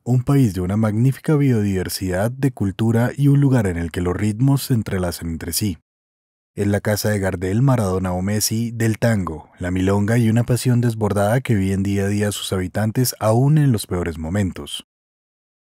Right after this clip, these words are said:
Por esto y mucho más, hoy queremos compartirles nuestras recomendaciones para ir a Argentina con las tres B y no morir en el intento.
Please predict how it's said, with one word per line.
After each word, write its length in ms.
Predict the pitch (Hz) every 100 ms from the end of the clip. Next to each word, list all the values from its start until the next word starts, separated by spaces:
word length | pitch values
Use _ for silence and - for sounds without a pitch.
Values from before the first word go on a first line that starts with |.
| _ -
Por 140 | 120
esto 220 | 117 -
y 20 |
mucho 280 | 120 117 120
más, 280 | 107 110 123
hoy 100 | 110
queremos 360 | 104 95 98 -
compartirles 560 | 101 98 - 98 107
nuestras 280 | 127 - 85
recomendaciones 800 | 87 92 90 90 - 104 113 -
para 180 | 117 110
ir 140 | 120
a 40 | 135
Argentina 580 | 123 101 - 104 80
con 180 | - 82
las 160 | 82 -
tres 260 | 98 90
B 260 | 90 110 120
y 120 | 117
no 120 | 104 95
morir 280 | 92 90 82
en 100 | 82
el 100 | 80
intento. 600 | 82 101 87 76 71